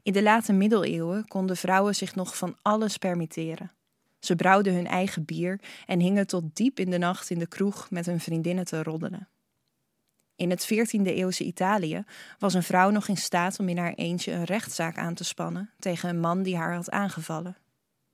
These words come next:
Twee eeuwen later was het vrouwen verboden om tegen hun man in te gaan of te praten in de publieke ruimte.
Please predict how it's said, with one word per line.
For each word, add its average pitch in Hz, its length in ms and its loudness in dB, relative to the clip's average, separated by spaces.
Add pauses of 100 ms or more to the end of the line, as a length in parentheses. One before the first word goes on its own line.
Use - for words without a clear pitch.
(760)
Twee 247 340 4
eeuwen 254 280 4
later 175 400 2
was 180 140 -6
het 185 120 -4
vrouwen 196 300 2
verboden 196 560 0
om 202 100 -2
tegen 190 400 -2
hun 180 120 -2
man 190 220 0
in 170 160 -2
te 165 140 -8
gaan 180 380 -6 (280)
of - 180 -6
te - 120 -6
praten 190 520 -2
in 185 100 -6
de 180 80 -4
publieke 175 440 -2
ruimte. 160 440 -6